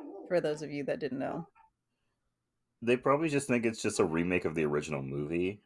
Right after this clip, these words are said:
Speaker 2: And so, 'cause they have
Speaker 1: Mm.
Speaker 2: not been advertising it as a musical. They haven't been advertising any musicals as a musical.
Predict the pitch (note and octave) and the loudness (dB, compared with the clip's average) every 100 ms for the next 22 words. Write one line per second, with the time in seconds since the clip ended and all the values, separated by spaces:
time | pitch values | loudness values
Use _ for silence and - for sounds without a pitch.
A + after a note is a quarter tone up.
0 | _ _ _ _ - - - - G2 F#2 | _ _ _ _ -12 -10 -8 0 0 2
1 | G2 F2 E2+ E2+ E2 - - _ _ _ | 6 8 8 6 4 -2 -8 _ _ _
2 | _ _ - - - A2 A2 A2+ A#2+ G2 | _ _ -20 4 6 10 10 10 8 8
3 | G2 G2+ G2+ F2+ F2+ F2+ E2+ F2 E2+ D#2+ | 8 8 6 4 4 4 4 4 2 2
4 | D2+ D2+ C#2 D#2+ D2 D2 C#2 C2+ - G#2+ | 2 0 0 -4 -4 -4 -4 -4 6 10
5 | D#3 E3+ D3 D3 B2 A#2+ A#2 A2+ A#2 A#2 | 12 12 12 12 12 10 10 8 6 6
6 | B2 A2+ G#2 G2 F2+ E2+ F2 F2 E2+ D2+ | 6 8 6 6 4 4 4 4 0 0
7 | C#2+ C#2 C2+ | -2 -2 -4